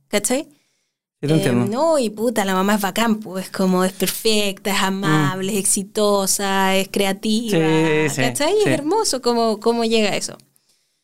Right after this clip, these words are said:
Speaker 1: Em, <laughs> y aquí puse, "Ni se arruga la mamá para hablar del papá".
Speaker 2: Ay, weón,
Speaker 1: Y
Speaker 2: es
Speaker 1: el
Speaker 2: que esa
Speaker 1: papá
Speaker 2: escena
Speaker 1: no
Speaker 2: era
Speaker 1: se
Speaker 2: una locura.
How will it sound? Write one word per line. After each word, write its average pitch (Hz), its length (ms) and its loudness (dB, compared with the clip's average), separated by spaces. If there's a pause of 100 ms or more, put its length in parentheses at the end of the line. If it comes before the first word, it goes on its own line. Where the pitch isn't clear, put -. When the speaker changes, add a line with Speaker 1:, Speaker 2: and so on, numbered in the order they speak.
(280)
Speaker 1:
Em, 214 560 0 (180)
<laughs> - 500 0 (680)
y 233 60 0
aquí 233 300 0
puse, 269 380 0
"Ni 214 120 2
se 220 120 2
arruga 262 320 2
la 320 120 2
mamá 302 320 0
para 285 220 0
hablar 269 240 0
del 269 160 0
papá". 220 380 -2
Speaker 2:
Ay, 147 380 2
weón, 117 240 0
Speaker 1:
Y - 40 4
Speaker 2:
es - 60 2
Speaker 1:
el - 60 0
Speaker 2:
que - 80 -2
esa 240 100 2
Speaker 1:
papá 247 140 2
Speaker 2:
escena 311 180 2
Speaker 1:
no - 60 2
Speaker 2:
era - 80 2
Speaker 1:
se 302 60 2
Speaker 2:
una 294 100 2
locura. - 160 0